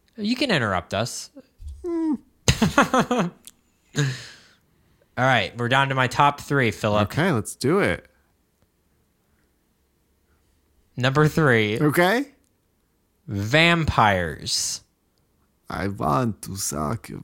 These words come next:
Speaker 2: blood.
Speaker 1: Yeah, yeah. Vampires, very classic, eh?
Speaker 2: He's
Speaker 1: Eh?
Speaker 2: I can't do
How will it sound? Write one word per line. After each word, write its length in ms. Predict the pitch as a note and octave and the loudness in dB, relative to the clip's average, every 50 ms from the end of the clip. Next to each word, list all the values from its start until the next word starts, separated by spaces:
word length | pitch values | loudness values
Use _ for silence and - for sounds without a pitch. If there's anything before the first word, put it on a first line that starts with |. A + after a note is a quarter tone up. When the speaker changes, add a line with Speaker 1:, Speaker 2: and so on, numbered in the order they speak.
| - - | -16 -14
Speaker 2:
blood. 500 | - C#2+ C2+ C2 C2+ - C2 A1 G2 F#2+ | -10 -8 -8 -6 -6 -6 -4 -4 -2 -2
Speaker 1:
Yeah, 480 | G2 A2+ D#3 A3+ B3 A#2+ F2 D#2+ - - - - - | 0 0 0 0 0 0 -2 -4 -8 -14 -20 -20 -14
yeah. 420 | G#2 B2 E3+ A3 B3 D3 F2+ E2 - _ _ _ _ _ _ _ _ _ _ _ _ _ _ _ | -10 -10 -8 -8 -8 -8 -8 -10 -14 _ _ _ _ _ _ _ _ _ _ _ _ _ _ _
Vampires, 560 | B2+ E3 - - A3+ G#3+ E3 A#2 G2 F2+ - | -2 -2 0 2 4 4 4 2 2 -2 -2
very 200 | - C3+ D#3 D#3+ | -2 0 0 0
classic, 520 | D3+ - - D#3+ E3 F3 E3+ - D4+ D4 - | 0 2 2 4 4 4 2 0 -2 0 0
eh? 340 | B2+ B2+ D3 F#3+ C4+ F#4 - - - _ _ _ _ _ _ _ _ _ _ _ _ _ | 2 4 4 4 4 2 -2 -8 -16 _ _ _ _ _ _ _ _ _ _ _ _ _
Speaker 2:
He's 440 | - C#3+ D#3 C#3+ A#2+ A2+ A2+ A2 - - _ _ _ - | -8 -4 -2 -2 -2 -2 -4 -8 -10 -16 _ _ _ 0
Speaker 1:
Eh? 400 | E3+ F3 F#3+ A#3 D4+ F#4 G4 F#4 G4 - | 2 4 4 4 4 2 0 -2 -6 -10
Speaker 2:
I 180 | - - - - | -12 -12 -12 -12
can't 280 | - - D#3 C#3+ B2 G2+ | -8 -2 0 0 0 2
do 400 | A2 G#2 G#2 G2+ F#2+ F#2 F#2 | 2 2 2 2 2 0 -2